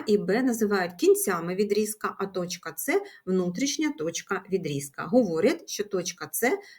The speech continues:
належить до відрізка А Б. Відрізки перетинаються, якщо вони мають спільну точку. На малюнку відрізок А Б і відрізок К М мають спільну точку П, отже, можна сказати, що відрізок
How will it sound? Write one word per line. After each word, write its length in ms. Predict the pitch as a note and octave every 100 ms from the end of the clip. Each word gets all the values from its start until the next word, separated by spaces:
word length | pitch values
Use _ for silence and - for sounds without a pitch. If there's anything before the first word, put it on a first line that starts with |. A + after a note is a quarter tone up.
| -
належить 720 | G3 F3 D#3 C#3+ C#3+ D#4+ -
до 140 | F3+ E3+
відрізка 720 | D3+ D3 E3 G3 - G3+ F#3+ -
А 240 | F3 E3+ F3 -
Б. 260 | C#3+ D3 C#3 - _ - - -
Відрізки 420 | G#3+ B3 A4 - -
перетинаються, 1000 | D#4 F4 E4 D4 G#3+ F#3 F3+ G#3+ - D4
якщо 340 | A3 G#3 - G#3
вони 220 | F#3 F#3
мають 340 | F#3+ A#3+ F4
спільну 440 | - - G#3 G#3 G3+
точку. 460 | D3+ C3 - -
На 140 | E3+ B3+
малюнку 600 | F#4+ D4 A#3+ A3+ A3+ A3 - -
відрізок 480 | G3+ F#3+ A3 G#3 G#3
А 160 | - D4
Б 340 | A3+ F3+ F3 F3+
і 80 | G3
відрізок 500 | G3+ G#3 G#3 G3 -
К 280 | A3+ A3+ -
М 260 | E3+ F3 F3+ - -
мають 340 | G#3+ G#3 G3
спільну 440 | - G#3+ F#3+ E3+ E3
точку 560 | F3+ E3+ - - D3 -
П, 240 | B3 G#4+ -
отже, 340 | F#3 F3 D4 - - -
можна 320 | A3 A3 G3
сказати, 640 | - - F3+ E3 G3+ C#4
що 180 | C4 A3
відрізок 460 | A3 G3+ G3+ F3+